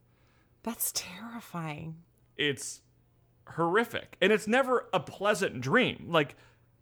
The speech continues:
Speaker 2: these moments that happen, these little p-, these little dream pockets, it's usually never a, a pleasant thing. It's never like you're sharing this moment with someone who you've longed to speak to or you haven't talked to in a long time.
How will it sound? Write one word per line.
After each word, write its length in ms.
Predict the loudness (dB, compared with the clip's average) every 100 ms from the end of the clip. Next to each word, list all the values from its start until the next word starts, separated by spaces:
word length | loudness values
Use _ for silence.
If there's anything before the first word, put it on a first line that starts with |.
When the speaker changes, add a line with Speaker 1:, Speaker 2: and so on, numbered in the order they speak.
| _
Speaker 2:
these 260 | -4 -2 -2
moments 480 | 2 4 4 2 0
that 120 | -6
happen, 380 | 0 2 2 0
these 160 | -2 -2
little 180 | -4 -4
p-, 160 | -8 -6
these 160 | -4
little 160 | -2 -4
dream 480 | -4 -2 0 0 0
pockets, 680 | 2 0 0 -6 -8 -12 -18 _ _ _ _ -2
it's 180 | -2 0
usually 420 | 0 2 2 2
never 520 | 4 4 6 6 4
a, 40 | 2
a 40 | -2
pleasant 480 | 0 0 0 -2 0
thing. 220 | -2 -2
It's 160 | -8 0
never 300 | 2 2 0
like 340 | 2 0 -2 -18 _
you're 160 | -2 -2
sharing 520 | -2 -2 -2 -2 -4
this 160 | -4
moment 440 | -2 2 2 0 -2
with 120 | -6
someone 400 | -2 -2 0 -2
who 140 | 0
you've 280 | 0 0 -2
longed 600 | 0 2 4 2 -2 -6
to 80 | -8
speak 420 | -8 -4 -4 -4 -4
to 280 | -2 0 -2
or 80 |
you 100 | -2
haven't 300 | 0 0 -2
talked 300 | -6 -6 -6
to 100 | -6
in 60 | -4
a 40 |
long 220 | -2 -4 -4
time. 180 | -8